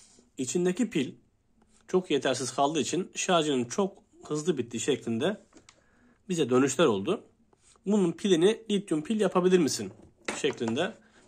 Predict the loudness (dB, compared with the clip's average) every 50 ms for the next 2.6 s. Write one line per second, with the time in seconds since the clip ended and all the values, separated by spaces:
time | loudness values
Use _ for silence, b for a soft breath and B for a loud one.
0 | b -2 2 2 4 4 2 0 -2 -2 -2 -2 -2 -2 -2 -2 -2 -4 -4 -4
1 | -4 -4 -4 -2 -2 -4 -4 0 2 2 4 6 4 4 4 0 -4 -6 -2 -2
2 | -2 -2 -2 -2 -2 0 2 2 2 2 0